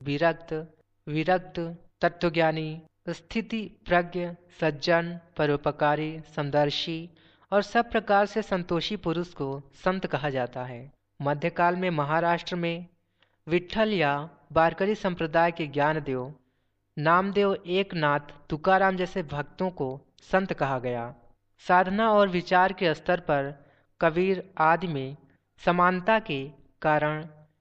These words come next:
इनके लिए भी संत शब्द का व्यवहार होने लगा। संत कवियों को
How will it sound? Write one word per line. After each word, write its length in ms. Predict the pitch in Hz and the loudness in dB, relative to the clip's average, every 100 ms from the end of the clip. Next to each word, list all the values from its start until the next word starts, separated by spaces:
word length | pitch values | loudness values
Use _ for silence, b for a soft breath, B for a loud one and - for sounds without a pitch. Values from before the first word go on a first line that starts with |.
| _ | _
इनके 300 | 185 185 226 | -6 -2 2
लिए 260 | 226 196 202 | 2 2 2
भी 360 | 196 190 147 156 _ _ _ _ - | 2 -4 -6 -10 _ _ _ _ -2
संत 220 | 214 220 | -2 0
शब्द 380 | 233 - 185 180 | -2 2 0 2
का 120 | 185 | 0
व्यवहार 460 | 175 147 135 143 165 | 2 2 4 2 2
होने 260 | 165 131 | 0 -4
लगा। 380 | 123 120 117 117 - _ _ | -4 -6 -8 -10 -16 _ _
संत 300 | - 170 175 | -2 0 0
कवियों 400 | 170 165 160 180 | 0 0 0 -2
को 320 | 180 143 135 | -2 -4 -4